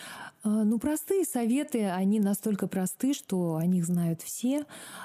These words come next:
а, и тем не менее без них даже, э, действия самого продвинутого косметолога не помогут, да.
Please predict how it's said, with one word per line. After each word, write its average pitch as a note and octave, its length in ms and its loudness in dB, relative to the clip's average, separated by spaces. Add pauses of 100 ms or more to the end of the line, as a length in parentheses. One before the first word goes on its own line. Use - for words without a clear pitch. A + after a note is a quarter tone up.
а, F#3+ 200 2
и F#3 100 2
тем G3 220 0
не G3+ 120 4
менее G3+ 320 4
без F#3+ 300 2
них A3+ 380 2
даже, E3 680 0 (320)
э, F3 100 0
действия F3+ 520 0
самого E3 500 0
продвинутого E3 640 -2
косметолога B3 600 -2
не A#3 120 2
помогут, G3+ 580 2
да. A3 280 0